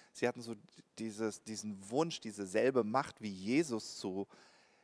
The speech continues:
in sich zu tragen und damit, ähm, ja, dienen zu können, ähm, wollte Jesus den Menschen nicht irgendwelche Prinzipien und Methoden mitgeben. Ja, also, keine Ahnung,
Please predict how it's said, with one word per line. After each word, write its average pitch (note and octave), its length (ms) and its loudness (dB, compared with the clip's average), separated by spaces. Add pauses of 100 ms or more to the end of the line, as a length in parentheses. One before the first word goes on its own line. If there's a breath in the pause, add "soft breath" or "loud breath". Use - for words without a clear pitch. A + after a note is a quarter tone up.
(140 soft breath)
in F3+ 180 8
sich D#3 220 2
zu B2+ 140 0
tragen C#3 600 4
und A2+ 380 -6
damit, B2 540 2
ähm, G2 580 -2
ja, A2+ 180 6
dienen E3+ 460 2
zu - 200 -2
können, C#3+ 480 4 (960 loud breath)
ähm, B2+ 380 -4
wollte D#3 260 8
Jesus E3+ 520 2
den C#3+ 180 2
Menschen C#3 540 0
nicht - 420 -2
irgendwelche D3 720 2
Prinzipien C3+ 920 -4
und A#2 220 -6
Methoden C3 840 4
mitgeben. F2 600 -8 (600)
Ja, C3+ 200 4
also, G#2+ 420 -2 (140)
keine G#2+ 240 0
Ahnung, G#2+ 340 -2